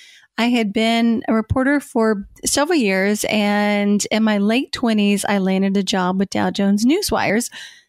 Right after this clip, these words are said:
as a business reporter and thought, "I wanna stick with this line of reporting for a variety of reasons." But because I had not taken any business-related courses during my undergrad years,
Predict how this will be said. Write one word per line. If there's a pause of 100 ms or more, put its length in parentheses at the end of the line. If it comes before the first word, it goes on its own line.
(320)
as
a
business
reporter
and (320)
thought, (120)
"I
wanna
stick
with
this
line
of
reporting (560)
for
a
variety
of
reasons." (220)
But
because
I
had
not
taken
any
business-related
courses (640)
during
my
undergrad
years,